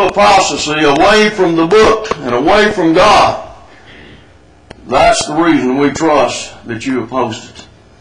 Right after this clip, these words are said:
And friends, today we are opposing error of any kind, not because of malice or dislike toward anyone, but because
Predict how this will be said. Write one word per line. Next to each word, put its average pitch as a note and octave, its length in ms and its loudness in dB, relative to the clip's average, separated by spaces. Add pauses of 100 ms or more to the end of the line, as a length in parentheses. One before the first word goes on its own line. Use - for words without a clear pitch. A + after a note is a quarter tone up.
(880)
And G#2+ 140 -12
friends, E3 380 0
today E3 380 2
we F3+ 220 4
are D#3 280 2
opposing B2 680 0 (140)
error B2+ 420 0
of A2+ 200 -6
any F#3 220 0
kind, G#3+ 480 0 (1120)
not F3+ 300 2
because F3+ 520 4
of B2 100 2
malice E3 540 2
or B2+ 80 -2
dislike D#3 680 2
toward D#3+ 340 0
anyone, F3 460 -2 (1500)
but A#2 160 -8
because D3 760 0